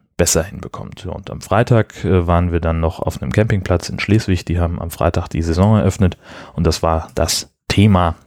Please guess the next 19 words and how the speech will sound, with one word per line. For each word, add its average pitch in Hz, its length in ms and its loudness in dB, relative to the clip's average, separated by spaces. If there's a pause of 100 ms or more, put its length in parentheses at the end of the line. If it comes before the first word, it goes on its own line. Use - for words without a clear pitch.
(120)
an 90 100 2
diesem 87 240 2
Tag. 85 260 0
Und 82 100 -4
ich - 100 -6
hab - 100 -6
mal 82 140 -2
geguckt, - 420 -6
wie 87 60 -2
die 82 120 -2
Dauercamper 82 680 0 (420)
dort 80 300 2
in 87 100 -2
die 82 100 2
Saison 85 380 4
starten. 85 540 0 (160)
Das - 200 -2
war 82 100 2
natürlich 85 440 -2